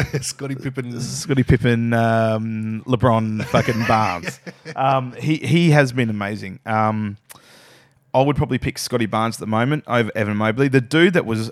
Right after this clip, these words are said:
Speaker 2: on his way to snatch it towards the
Speaker 1: Mm.
Speaker 2: end, but then has been injured, has been the Aussie boy, Josh Giddey.
Speaker 1: Yeah.
Speaker 2: Giddey was killing it for about two months straight.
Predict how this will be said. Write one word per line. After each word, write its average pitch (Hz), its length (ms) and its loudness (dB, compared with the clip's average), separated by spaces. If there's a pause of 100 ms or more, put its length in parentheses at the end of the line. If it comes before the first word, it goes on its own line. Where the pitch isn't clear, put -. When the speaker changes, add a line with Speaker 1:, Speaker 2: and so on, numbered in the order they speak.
(100)
Speaker 2:
on 127 200 2
his 117 200 0
way 110 460 0
to 104 280 -4
snatch - 440 -2
it 101 140 -4 (280)
towards 110 300 -4
the 135 60 2
Speaker 1:
Mm. 127 180 6
Speaker 2:
end, 117 120 2
but 101 140 -6
then 110 300 0
has 98 180 -6
been 101 160 -6
injured, 120 240 -2
has 101 180 -4
been 104 200 -4
the 101 80 -2
Aussie 135 240 4
boy, 104 180 0
Josh - 220 -10
Giddey. 135 340 -2
Speaker 1:
Yeah. 87 260 -4 (380)
Speaker 2:
Giddey 160 300 2
was 127 580 0
killing 180 640 -2
it 156 220 0
for - 280 0
about 120 360 2
two 151 180 4
months 156 260 2
straight. 131 460 0